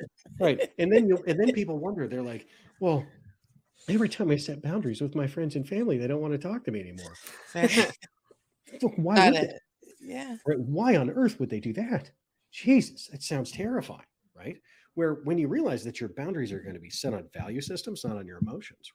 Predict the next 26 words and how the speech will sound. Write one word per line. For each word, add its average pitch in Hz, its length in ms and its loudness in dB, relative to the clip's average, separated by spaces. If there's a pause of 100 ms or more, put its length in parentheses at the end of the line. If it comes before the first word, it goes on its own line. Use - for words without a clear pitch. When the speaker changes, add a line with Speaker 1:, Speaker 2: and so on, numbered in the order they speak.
Speaker 1:
right? 107 140 -20 (280)
So 107 260 -4
my 147 240 -2
value 107 300 -4
system, - 440 -12
so - 180 -12
one, 120 340 -2
so 117 180 0
if 110 100 -4
I 143 80 2
look 139 220 0
at 120 160 -6
a 110 100 -6
value 92 420 -10
of - 200 -20
mine, - 140 -20 (260)
like, - 180 -20 (760)
honesty 120 500 -4
is 87 120 -12
a 82 140 -20
big 85 160 -18
value 82 300 -20
of 73 80 -20 (100)
mine, - 120 -20 (840)
okay? 90 200 -20 (420)
So 90 240 -8